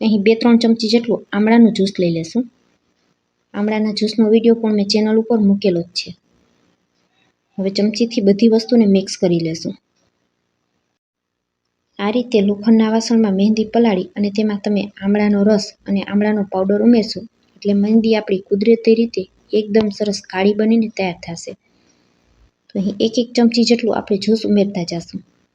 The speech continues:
તમારી પાસે લોઢાનું કોઈ મોટું વાસણ હોય તો તમે ફટાફટ મહેંદીને તૈયાર કરી શકશો. તો અહીં મેં બે ત્રણ વખત કરી અને આ રીતે થોડું થોડું જ્યુસ ઉમેરેલું છે. અહીં મેં ત્રણ ચમચી જેટલું આમળાના જ્યુસનો ઉપયોગ કરેલો છે.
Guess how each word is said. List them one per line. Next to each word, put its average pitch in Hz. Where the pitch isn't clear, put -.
તમારી 202
પાસે 208
લોઢાનું 208
કોઈ 202
મોટું 196
વાસણ 220
હોય 226
તો -
તમે 226
ફટાફટ 220
મહેંદીને 214
તૈયાર 196
કરી 180
શકશો. -
તો -
અહીં 208
મેં 208
બે 214
ત્રણ 214
વખત 214
કરી 226
અને 202
આ 214
રીતે 220
થોડું 214
થોડું 214
જ્યુસ 202
ઉમેરેલું 180
છે. 180
અહીં 220
મેં 214
ત્રણ 226
ચમચી 220
જેટલું 226
આમળાના 208
જ્યુસનો 226
ઉપયોગ 190
કરેલો 175
છે. -